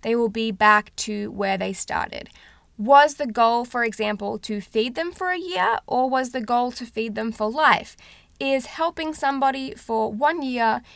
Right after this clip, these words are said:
better than not helping them at all? Or let's make it even more philosophical than that.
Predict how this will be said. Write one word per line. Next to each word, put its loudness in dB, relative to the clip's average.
better 4
than -2
not 0
helping -4
them -2
at 2
all? 6
Or 12
let's 6
make 0
it -4
even -2
more 2
philosophical -2
than -4
that. -2